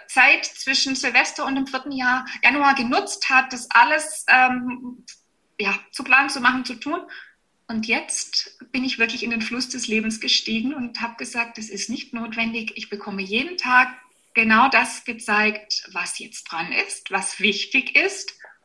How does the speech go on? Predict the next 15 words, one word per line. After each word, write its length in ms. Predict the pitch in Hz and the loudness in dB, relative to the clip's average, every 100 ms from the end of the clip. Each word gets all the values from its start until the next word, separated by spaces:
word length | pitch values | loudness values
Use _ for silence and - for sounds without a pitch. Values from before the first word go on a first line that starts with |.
| _ | _
und 100 | 220 | -2
bleibe 340 | 214 208 247 - | 4 4 4 2
aufmerksam 540 | 220 240 247 - 233 | 0 0 -2 -2 -8
im 120 | 214 | -8
Hier 360 | 196 202 214 226 | -8 -4 -2 -2
und 200 | 247 247 | -4 -4
Jetzt. 480 | 220 196 - - - | -4 -4 -8 -16 -10
Und 220 | 208 214 - - _ _ _ | -8 -8 -10 -20 _ _ _
mein 140 | 226 | 2
größtes 540 | 226 320 392 - - - | 4 4 4 -2 -8 -4
Ziel 340 | 277 285 285 - _ - | 0 0 -2 -12 _ -6
ist, 460 | 254 247 - - _ _ _ _ _ _ _ _ - | -6 -6 -8 -12 _ _ _ _ _ _ _ _ -2
ja, 200 | 269 330 | 2 2
die 120 | 285 | 2
Selbsterkenntnis. 1400 | 240 220 226 - - - 220 233 240 294 339 403 - - | -2 2 0 0 -4 -4 0 2 2 0 -4 -4 -4 -12